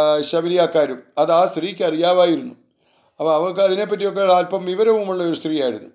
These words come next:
അവനും അവൻ്റെ മക്കളും കന്നുകാലികളും ഈ കിണറ്റിൽ നിന്ന് കുടിച്ചിരുന്നു. ഇന്നും, ആ, പിന്നെ യാക്കോബിൻ്റെ കിണർ എന്നൊക്കെ പറയുന്നത്, ആ, നാ-, അവിടെ സന്ദർശിക്കുന്നവരൊക്കെ യാക്കോബിൻ്റെ കിണർ എന്നൊക്കെ പറഞ്ഞ് കാണുന്നുള്ളതിനെ പറ്റി നമുക്കറിയാമല്ലോ. അതവിടെ നിൽക്കട്ടെ.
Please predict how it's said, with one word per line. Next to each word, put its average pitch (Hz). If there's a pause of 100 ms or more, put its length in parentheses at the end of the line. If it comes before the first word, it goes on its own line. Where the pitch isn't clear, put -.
(440)
അവനും 208
അവൻ്റെ 208
മക്കളും 190
കന്നുകാലികളും 202
ഈ 190
കിണറ്റിൽ 185
നിന്ന് 190
കുടിച്ചിരുന്നു. 165 (600)
ഇന്നും, 208 (320)
ആ, 185
പിന്നെ 175 (120)
യാക്കോബിൻ്റെ 185
കിണർ 180 (340)
എന്നൊക്കെ 180
പറയുന്നത്, 175
ആ, 170
നാ-, 170 (120)
അവിടെ 170 (320)
സന്ദർശിക്കുന്നവരൊക്കെ 170
യാക്കോബിൻ്റെ 170
കിണർ 165
എന്നൊക്കെ 165
പറഞ്ഞ് 165 (340)
കാണുന്നുള്ളതിനെ 170
പറ്റി 170
നമുക്കറിയാമല്ലോ. 165
അതവിടെ 160
നിൽക്കട്ടെ. 156